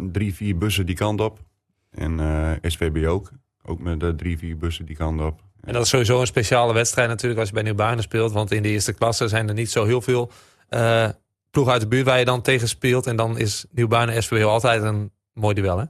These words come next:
Speaker 1: Ja, dat is een heel mooi duel. Eh, Dirk Piepers stond nog op de goal.
Speaker 2: Dirk! Ja.
Speaker 1: Dirk Piepers. Ja, ja, ja.
Speaker 2: Vo-, voormalig keepertrainer ook,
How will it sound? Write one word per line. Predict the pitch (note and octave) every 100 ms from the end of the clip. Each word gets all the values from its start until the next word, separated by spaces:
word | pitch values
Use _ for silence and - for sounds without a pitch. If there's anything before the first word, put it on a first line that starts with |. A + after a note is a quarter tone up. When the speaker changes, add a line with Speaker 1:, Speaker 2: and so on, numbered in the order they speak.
| -
Speaker 1:
Ja, | G#2
dat | -
is | E2
een |
heel | F2 F2
mooi | E2
duel. | D#2+ D#2 D#2 - E2
Eh, | - F2 F2+
Dirk | F2 G#2 F#2+
Piepers | - A#2+ F#2
stond | E2+
nog | D#2+
op | D#2+
de | E2
goal. | F2+ G#2 C#3+
Speaker 2:
Dirk! | C#4 C#4+ - - - _ _ -
Ja. | F#2 G#2+ G#2+ A#2
Speaker 1:
Dirk | A#2+
Piepers. | F2+ F2
Ja, | G#2 A2
ja, | E2+
ja. | D2+ -
Speaker 2:
Vo-, |
voormalig | D3 C3+ C3+
keepertrainer | - D3 C#3+ B2 C3 C3 C3
ook, | B2 C3+ -